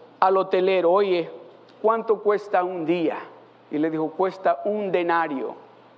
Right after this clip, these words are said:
que en ese entonces un denario era el pago de un día de trabajo. Y le dio dos denarios. Y le dijo, "Y cuando regrese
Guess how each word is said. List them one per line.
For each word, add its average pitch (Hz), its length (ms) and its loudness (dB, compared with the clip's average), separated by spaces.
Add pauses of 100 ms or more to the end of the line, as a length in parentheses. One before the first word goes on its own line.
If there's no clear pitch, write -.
(140)
que 165 80 0
en 165 120 2
ese 185 220 0
entonces 190 540 -2
un 185 140 0
denario 170 680 0
era 165 720 -2
el 151 180 2
pago 160 680 2 (180)
de 156 120 4
un 160 200 0
día 165 220 4
de 160 100 2
trabajo. 143 520 -2 (1900)
Y 190 100 4
le 196 140 2
dio 214 260 4
dos 214 420 2
denarios. 214 800 0 (1300)
Y 175 100 4
le 190 140 2
dijo, 202 440 0 (220)
"Y 226 180 0
cuando 220 680 2
regrese 190 720 0